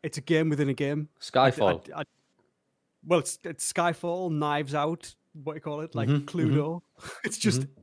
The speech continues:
Speaker 1: everything, and, like, and it's amazing that they've managed to do, like, a, that kind of, the, the whole level, the whole murder mystery thing, and, and I, I literally spent three to five hours ticking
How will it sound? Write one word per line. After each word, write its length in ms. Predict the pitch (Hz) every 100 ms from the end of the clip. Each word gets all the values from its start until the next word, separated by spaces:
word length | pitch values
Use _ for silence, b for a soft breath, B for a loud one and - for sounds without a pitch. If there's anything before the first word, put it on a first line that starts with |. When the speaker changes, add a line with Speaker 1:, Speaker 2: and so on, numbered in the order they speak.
| -
Speaker 1:
everything, 680 | 175 160 170 170 170 180 156
and, 160 | 147
like, 240 | 147 131 _ b b _ _ -
and 80 | 165
it's 160 | 165 175
amazing 480 | 175 196 214 151 127
that 140 | 127
they've 80 | 135
managed 380 | 139 139 135 135
to 40 |
do, 300 | 120 151 156
like, 220 | 151 131
a, 100 | 131 -
that 180 | 131 -
kind 240 | 139 131
of, 100 | 123 _ -
the, 80 | 131 -
the 80 | 131
whole 200 | 147 139
level, 380 | 139 135 151
the 80 | 143
whole 180 | 127 135
murder 360 | 123 135 135 135
mystery 400 | 135 - 135 120
thing, 340 | 123 123 - -
and, 260 | 131 120 _ _ _ _ _ _ _ -
and 100 | 156
I, 200 | 139 139
I 80 | -
literally 400 | 143 139 - 139
spent 400 | - 143 127 - _ _ _ _ _ _ _ _ _ _
three 360 | 143 139 135 143
to 80 |
five 480 | - - - 139 139
hours 600 | 143 139 143 143 - - _ _ _ _ _ _ -
ticking 300 | 151 143